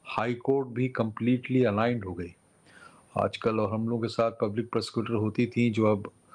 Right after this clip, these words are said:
हाई कोर्ट की judge हो गई। बहुत हम लोगों ने closely सब मिल के काम किया, जर्नलिस्ट थी, उन लोगों ने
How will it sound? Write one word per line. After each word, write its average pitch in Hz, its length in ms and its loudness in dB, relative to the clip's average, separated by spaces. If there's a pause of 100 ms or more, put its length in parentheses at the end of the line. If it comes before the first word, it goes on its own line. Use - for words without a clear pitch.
(280)
हाई 104 140 2
कोर्ट 107 240 0
की - 120 0
judge 107 240 0
हो 101 80 -4
गई। 101 280 -6 (180)
बहुत 117 320 2
हम 123 100 0
लोगों 127 200 4
ने 123 80 2
closely 123 640 2 (460)
सब - 200 0
मिल 113 200 0
के 107 140 -4
काम 101 260 0
किया, 98 380 -2 (640)
जर्नलिस्ट 113 600 2
थी, 113 140 4
उन 110 140 2
लोगों 110 240 4
ने 107 260 0